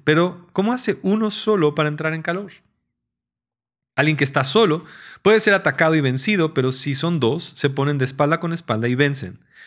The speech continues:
Mejor todavía si son tres, porque una cuerda triple no se corta fácilmente.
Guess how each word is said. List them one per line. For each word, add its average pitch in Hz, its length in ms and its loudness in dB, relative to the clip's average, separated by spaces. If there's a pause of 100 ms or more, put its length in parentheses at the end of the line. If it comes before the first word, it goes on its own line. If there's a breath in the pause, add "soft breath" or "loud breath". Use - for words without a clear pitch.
Mejor 160 240 2
todavía 156 380 2
si 147 100 -4
son 135 240 -2
tres, 160 360 0
porque 139 280 -4
una 135 200 -2
cuerda 139 380 0
triple 135 380 -2
no 120 120 -8
se 131 120 -10
corta 113 320 -10
fácilmente. 135 720 -12